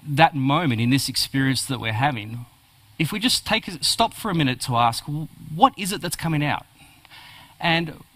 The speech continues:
what is it that we can bring out of ourselves into this particular situation? And so I guess my message this morning, it's fairly simple. It's just a challenge. You know, what is it that we are going to bring out of ourselves through this? What are we gonna bring for our own situations, and then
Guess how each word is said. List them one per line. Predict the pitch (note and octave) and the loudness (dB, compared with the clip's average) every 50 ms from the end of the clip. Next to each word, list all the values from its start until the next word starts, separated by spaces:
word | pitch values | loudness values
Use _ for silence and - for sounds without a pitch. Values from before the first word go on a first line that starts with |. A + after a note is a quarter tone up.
| - - - - - _ _ - | -20 -18 -18 -20 -20 _ _ -10
what | - E3 F#3 G#3+ F3 | -4 0 0 0 0
is | G#3 A3+ - A3+ | 0 -2 0 -2
it | F3 - | -2 0
that | F#3+ E3 C3+ | -2 0 2
we | E3 F3 E3 | 2 0 0
can | - - D#3+ D3 | 2 2 2 2
bring | B2+ A#2 C3 D3+ F3 F3 E3+ E3+ D#3 D3+ C3+ - - _ _ _ _ - - | 2 2 0 0 2 2 2 2 2 0 -2 -4 -8 _ _ _ _ 0 4
out | C#3+ D3+ F3+ G3 | 4 6 6 4
of | G3 F3 | 0 0
ourselves | E3 C#3 A2+ - - - B2 A2+ A#2 A#2 A#2 G#2+ G2+ - - - - | 0 0 0 0 -2 -2 -2 0 0 0 -2 -2 -6 -8 -8 -4 0
into | D3 C#3+ C#3+ C#3 - B2+ | 2 2 2 2 -2 -2
this | A2 A#2+ - - | -2 -2 -4 -4
particular | - - - A#2+ - - A2+ G#2+ | -8 -10 -8 -8 -8 -8 -8 -8
situation? | G2 - - - - G#2 G2 G2 G#2 A2+ G#2+ - A#2 B2 | -8 -8 -8 -8 -6 -4 -4 -4 -4 -4 -6 -4 -2 -2
And | C3+ | -2
so | - A#3 | -2 0
I | A#3 | 0
guess | B3+ C#4 - | 0 0 2
my | C4 | 0
message | A3 F#3+ A3+ A#3+ - A#3+ F#3+ | 0 0 0 -2 -2 -2 -2
this | F#3 D3+ - | -2 -2 0
morning, | C#3+ C#3+ C#3 D3 C#3+ C#3+ | 2 2 2 2 2 2
it's | D3+ D3 - | 0 -2 -4
fairly | - - G#3 G3 E3+ | -4 -4 -4 -2 -2
simple. | B2 - - G3+ G3 C3+ C3+ | 0 0 0 -2 -2 -4 -6
It's | D3 D#3 - | -4 -2 0
just | - C4+ C4 - | 0 0 0 -2
a | |
challenge. | - - - G3+ F#3 E3+ C#3+ - - - - - - - - - - - - - - - - | -2 -2 0 0 0 0 -2 -6 -8 -8 -6 -6 -6 -8 -12 -18 -18 -16 -18 -18 -16 -10 -6
You | - | -4
know, | F3 E3 - - - - - - D#3+ D#3+ - - _ - | -2 -2 -4 -6 -10 -12 -12 -10 -10 -10 -12 -14 _ -10
what | E3 D#3+ F3+ A#3 B3 | -6 0 4 4 4
is | C4+ A3+ A#3 | 4 4 -2
it | G#3+ - | -2 -4
that | F3+ D#3+ | -4 -4
we | E3 E3 F#3 G3+ F3 F3 - | -2 -2 0 0 0 0 0
are | - D#3+ | -2 0
going | D#3 E3 D#3+ D#3+ C#3 | 0 2 2 2 0
to | C#3+ | 0
bring | C3 B2 C#3+ D3+ C#3+ C#3 | -2 0 2 2 4 4
out | C3 C3 C3 | 4 4 2
of | C3+ A#2+ | 2 0
ourselves | A#2+ A2+ A2 - - - A#2+ A2+ G#2+ A2 G#2+ F#2 - - - - - B2+ | -2 -2 -2 -2 -2 -2 0 0 0 -2 -2 -2 -2 -4 -4 -4 -8 -8
through | - - - B2+ A#2+ A2+ | -6 -4 -2 0 0 0
this? | - - - - - C#3 | -2 -4 -6 -6 -2 -2
What | C3+ D3+ | 0 0
are | D#3+ | 0
we | D#3 | 0
gonna | C#3+ D3+ C#3 C3+ | 0 0 0 0
bring | A#2 A#2 C3+ C3+ B2+ | 0 0 0 0 0
for | A#2 - - B2 | 0 -2 -2 0
our | A#2 A#2 A#2 B2 | 0 2 2 2
own | C3 C3 | 0 0
situations, | - - C3+ - C3 A2+ A#2 A#2+ B2+ C3+ - - E3+ D#3+ C#3 C#3 | -2 -2 -4 -2 -2 0 0 0 0 0 -2 -2 -2 -2 -2 0
and | D#3+ D#3+ | 0 0
then | D#3+ D#3+ D#3+ E3 | 0 0 -2 -2